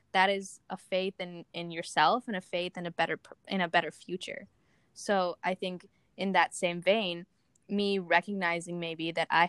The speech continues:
have, uh, a problem with alcohol, it's, it's an act of faith in myself and my future when I say, "Okay, I'm going to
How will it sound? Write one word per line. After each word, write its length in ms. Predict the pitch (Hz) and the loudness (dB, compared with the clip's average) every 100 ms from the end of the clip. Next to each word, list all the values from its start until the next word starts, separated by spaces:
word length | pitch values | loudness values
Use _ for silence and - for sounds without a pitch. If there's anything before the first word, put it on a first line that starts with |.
| - | 4
have, 320 | 160 156 160 - _ _ _ - | 0 0 -4 -12 _ _ _ -6
uh, 220 | 175 165 160 | -4 -4 -4
a 60 | |
problem 360 | 175 - 170 180 | -8 -6 -6 -6
with 120 | 170 - | -10 -4
alcohol, 600 | 170 - 247 175 170 190 - | -4 -4 -6 -4 -4 -6 -8
it's, 360 | 185 180 - - - | -10 -10 -16 -18 -10
it's 220 | 185 - | -10 -4
an 100 | 202 | 2
act 240 | 175 185 220 | 2 2 -4
of 80 | |
faith 340 | - 202 208 - | -4 0 0 0
in 80 | 190 | -2
myself 540 | 165 - 175 165 175 | -4 -2 0 0 0
and 100 | 175 | -6
my 120 | 156 | -8
future 600 | - 208 254 - 196 208 - _ | -6 -4 -4 0 0 0 -2 _
when 120 | - 196 | -4 -2
I 100 | 190 | -2
say, 300 | - 196 180 | 0 0 0
"Okay, 340 | 226 - 175 175 - | -2 0 -2 -2 -2
I'm 180 | 190 196 | -2 -2
going 400 | 196 190 190 190 - | -2 -2 -2 -8 -6
to 480 | - 190 185 190 185 | 0 0 2 0 -2